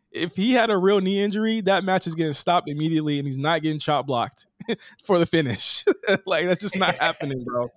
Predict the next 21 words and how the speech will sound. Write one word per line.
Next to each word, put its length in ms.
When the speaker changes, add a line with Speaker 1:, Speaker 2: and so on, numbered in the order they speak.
Speaker 1:
Um, 400
but 160
we 120
also 320
get 160
a 60
really 340
good 360
babyface 460
promo 300
from 180
Rollins, 480
and 160
it 80
leads 300
me 100
to 80
wonder, 520
with 340
the 180
imminent, 420